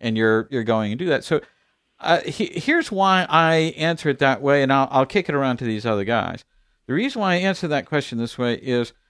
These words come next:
there is a huge tendency that we see, particularly within, uh, sort of a middle-class suburban church, uh, part of, of the Christian profile,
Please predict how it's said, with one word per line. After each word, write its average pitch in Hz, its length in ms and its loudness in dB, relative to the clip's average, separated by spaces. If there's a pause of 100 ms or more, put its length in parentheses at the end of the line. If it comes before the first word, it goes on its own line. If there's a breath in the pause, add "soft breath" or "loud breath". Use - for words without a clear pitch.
(280)
there 160 180 2
is 160 400 0
a 151 440 2 (120)
huge 220 960 -6 (120)
tendency 127 1000 -4
that 104 220 -2
we 147 180 -2
see, 110 320 -6
particularly 156 800 -6 (460)
within, 131 640 -2
uh, 123 320 -2
sort 160 200 0
of 131 80 0
a 123 60 2
middle-class 139 680 0
suburban 123 540 -2
church, - 560 -4 (520)
uh, 113 160 -4
part 131 600 0
of, 110 360 -2
of 120 180 -4
the 107 80 -6
Christian 120 380 -6
profile, 98 720 -2